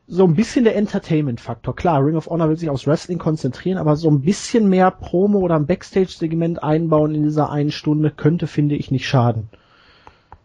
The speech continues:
Und diese Werbedinger da drin für,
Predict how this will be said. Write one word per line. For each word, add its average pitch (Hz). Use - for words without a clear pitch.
Und 139
diese 131
Werbedinger 135
da 131
drin 127
für, 127